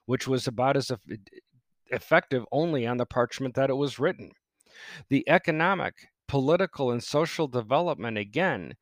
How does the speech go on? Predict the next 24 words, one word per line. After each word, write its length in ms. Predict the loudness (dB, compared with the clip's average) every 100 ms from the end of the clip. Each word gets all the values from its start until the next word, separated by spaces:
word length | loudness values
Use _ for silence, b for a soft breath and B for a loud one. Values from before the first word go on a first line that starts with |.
| b b
seems 720 | -12 -2 0 2 -2 -8 -10
to 180 | -8 -6
somehow 640 | -4 0 0 0 0 2 0
regress 720 | -4 -6 2 2 2 -2 -8 -14 b 2
as 220 | 2 2
one 260 | 0 -2 -2
travels 560 | -2 0 2 0 -6
from 300 | -4 -4 -2
west 380 | 2 2 0 -6
to 120 | -4
east. 540 | -2 -2 -2 -2 -4 -4 B B B
It 160 | 2 4
would 200 | 0 0
take 300 | 0 0 0
a 60 |
long 600 | -2 2 2 2 0 -4
time 580 | -4 0 2 0 -4 -12 _ _ B B _
for 100 | 0
the 280 | 0 0 0
Eastern 440 | 0 0 -2 -2 0
European 720 | 0 0 -2 -4 -2 0 -2
states 680 | -6 0 0 0 -6 -14 -16 B B _
to 140 | -2
get 220 | 2 2